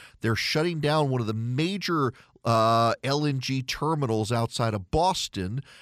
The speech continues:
which is a key, um, i-, i-, it's a key conveyor of liquid natural gas to supplement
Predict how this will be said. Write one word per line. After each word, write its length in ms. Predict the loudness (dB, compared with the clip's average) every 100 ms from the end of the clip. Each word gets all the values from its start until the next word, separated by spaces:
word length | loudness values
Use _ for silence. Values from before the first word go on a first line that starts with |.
| _
which 260 | -2 0 0
is 180 | 0
a 120 | 0 -2
key, 840 | -8 -12 -6 -4 -2 -2 -2 -2
um, 640 | 2 4 4 4 2 -2 -6
i-, 60 | -4
i-, 260 | -2 -2 -2
it's 260 | -4 -2
a 100 | -4
key 640 | -4 -8 -8 -6 -4 -6 -4
conveyor 720 | -4 -2 0 0 2 2 0
of 100 | 0
liquid 320 | -4 -4 -2
natural 300 | -2 -2 -4
gas 320 | -2 -2 -2 -8 -20 -8
to 160 | -2
supplement 1000 | 0 0 0 0 0 -2 0 0 0 -4